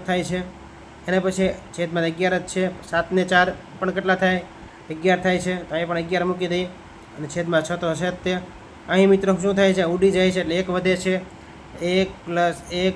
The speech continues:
plus એક છેદમાં છ. ઉપર કેટલા વધે છે? ત્રણ વધે છે. નીચે કેટલા વધે? છ હોય. ત્રણ દુ ને છ. એટલે જવાબ કેટલો આવે છે મિત્રો? વન upon ટુ આપણો જવાબ આવે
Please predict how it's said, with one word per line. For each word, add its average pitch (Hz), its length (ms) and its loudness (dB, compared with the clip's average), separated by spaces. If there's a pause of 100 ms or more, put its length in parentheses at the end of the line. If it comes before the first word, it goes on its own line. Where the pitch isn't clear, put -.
(100)
plus 175 260 0 (160)
એક 185 240 2 (180)
છેદમાં 160 420 0
છ. - 100 -6 (600)
ઉપર 160 240 0
કેટલા 185 240 4
વધે 185 240 2
છે? 175 220 -4
ત્રણ 180 180 2
વધે 180 260 0
છે. 180 120 -2
નીચે 165 220 -2
કેટલા 180 220 -2
વધે? 180 180 0
છ 170 140 -6
હોય. 165 320 2
ત્રણ 180 220 2
દુ 175 140 -2
ને 190 260 2 (500)
છ. - 60 -6
એટલે 160 220 2
જવાબ 175 260 0
કેટલો 190 180 2
આવે 185 160 6
છે 185 100 -2
મિત્રો? 185 380 2 (580)
વન 160 140 2
upon 196 420 6
ટુ 190 240 2
આપણો 180 280 2
જવાબ 165 340 2
આવે 160 320 4